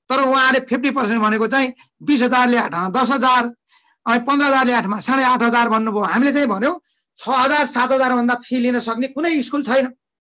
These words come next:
हाम्रो चाहिँ मापदण्डमा। त्यसको चाहिँ लिएर उहाँलाई चित्त बुझेन र यस्तै कुराकानी भइरहेको थियो। अब हामीले चाहिँ के गर्न सक्छौँ भने सबैलाई,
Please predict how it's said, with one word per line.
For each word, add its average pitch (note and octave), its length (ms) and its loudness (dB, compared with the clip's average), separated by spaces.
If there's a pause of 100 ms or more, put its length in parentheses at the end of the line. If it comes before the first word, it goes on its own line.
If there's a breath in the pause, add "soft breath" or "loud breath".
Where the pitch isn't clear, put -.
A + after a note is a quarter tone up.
(360)
हाम्रो C4 220 0
चाहिँ C4+ 160 0
मापदण्डमा। B3 480 0 (440 loud breath)
त्यसको D4+ 280 0
चाहिँ C#4 200 0
लिएर B3+ 280 2
उहाँलाई B3 280 0
चित्त A#3 220 -8
बुझेन A#3+ 320 -2
र D4+ 60 2
यस्तै B3 360 0
कुराकानी A#3+ 380 0
भइरहेको G#3+ 380 0
थियो। D4+ 280 -2 (440)
अब C#4+ 120 2
हामीले C#4+ 440 2
चाहिँ C#4 140 0
के E4 200 0
गर्न C#4 240 0
सक्छौँ A#3+ 440 -2
भने G#3+ 220 0
सबैलाई, A#3+ 400 0